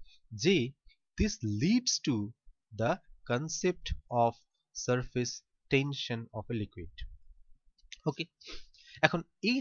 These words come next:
সারফেস টেনশনের তাহলে সোর্সটা কোথায়? তা আমাকে এক্সপ্লেন করতে হবে, what are the sources of surface tension? So let us assume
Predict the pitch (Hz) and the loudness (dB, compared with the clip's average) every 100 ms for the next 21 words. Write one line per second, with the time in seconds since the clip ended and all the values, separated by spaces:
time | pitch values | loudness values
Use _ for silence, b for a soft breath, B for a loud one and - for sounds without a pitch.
0 | - 160 160 269 - 240 226 - 147 123 | 4 4 4 -2 -2 -2 -2 -2 0 0
1 | 147 - _ _ _ - 170 190 - _ | -2 -10 _ _ _ -4 0 0 -4 _
2 | _ _ - - 226 277 254 - 156 - | _ _ -16 -4 0 0 -2 0 0 0
3 | 104 101 104 - - _ - - _ - | -6 -6 -8 -14 -18 _ -20 -20 _ -20
4 | - - 190 202 - 208 202 190 - 185 | -10 -2 0 0 -4 -2 -2 -4 -4 -2
5 | 180 160 117 143 170 170 175 170 170 165 | -2 0 2 2 0 -2 -2 -4 -8 -14
6 | - 160 - - 156 147 - _ _ _ | -12 -12 -10 -10 -10 -10 -18 _ _ _
7 | _ _ _ _ _ b b b b _ | _ _ _ _ _ b b b b _
8 | - 240 220 - 175 170 B B - 156 | -4 -2 0 2 2 0 B B 0 6
9 | 220 226 - - - - 117 123 262 226 | 8 8 2 -4 -12 0 2 4 6 6
10 | 113 | 4